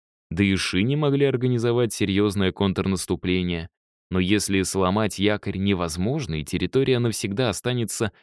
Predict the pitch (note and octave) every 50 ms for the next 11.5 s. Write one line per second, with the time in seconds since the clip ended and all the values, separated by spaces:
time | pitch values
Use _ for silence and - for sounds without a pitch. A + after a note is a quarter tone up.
0 | _ _ - G2+ G#2+ G2 - - - B2+ B2+ G#2+ F#2+ G2 F2 - F#2 F2 E2+ E2
1 | E2+ A2 D#3 F#3 F3+ - - - E2 D#2 - - _ _ _ _ _ _ _ _
2 | _ - A#2 D3+ E3 - - G#3 G3 F#3 E3+ C#3+ B2+ - - E3 D#3 D3+ C#3 C3+
3 | C3+ C3 C3 C#3 E3 D3+ - - - E2 C#2 C2+ - - _ _ _ _ _ _
4 | _ _ - F#2+ G#2 A2+ A#2+ A#2 G#2+ A#2 A2+ A2 A2 A2+ A2+ - A#2+ A#2+ G2+ G2+
5 | G2+ G2 F#2+ G#2 A#2+ A#2 - - - F#2+ F2+ E2 - - A#2+ A2 A2 G#2+ F#2+ -
6 | - F2 - _ _ _ _ - G#2 G#2+ G2+ - - G2+ G#2 - - G2+ F#2+ F2+
7 | F2 D#2+ - - - A2+ G2+ E2 C#2+ C#2+ F2+ _ _ _ _ _ _ _ _ _
8 | _ _ _ - G2 G2 G2 F2 G2+ G2 F#2+ F2+ - - D3+ F3 - - E3 D#3+
9 | D#3 D3+ C#3+ C3+ C#3+ D3 C#3+ B2+ - C3+ - D3+ D3+ D3 C#3+ C#3 C3+ C3+ C3 B2+
10 | C3 B2 C3 D3+ D#3+ C3+ F#2 D#2 D#2 D2+ D2+ D2+ D2+ - - - E2+ D#2+ D#2 E2+
11 | - - - E2+ D#2 C#2+ - - - -